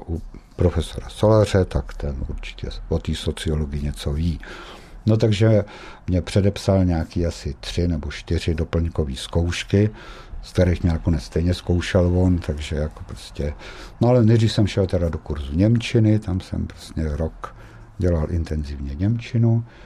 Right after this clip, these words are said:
no a pak jsem teda chodil jsem tam na nějakou přednášku, no a za dva roky jsem měl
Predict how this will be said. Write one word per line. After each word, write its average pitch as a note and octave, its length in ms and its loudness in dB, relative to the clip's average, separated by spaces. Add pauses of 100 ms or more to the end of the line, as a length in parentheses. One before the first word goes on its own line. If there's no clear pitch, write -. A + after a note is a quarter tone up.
(480)
no A2+ 100 4
a A#2 40 2
pak F2+ 160 -4
jsem F2 160 -2
teda D#2+ 160 -2
chodil D2 340 -6
jsem D#2+ 220 -4
tam D#2 180 -6
na D2+ 80 -4
nějakou D2+ 340 -4
přednášku, G#2+ 840 0
no F#2 240 2
a E2 80 -2
za D#2 140 -2
dva D2+ 200 -4
roky - 300 -8
jsem D#2 220 -8
měl D2+ 340 -8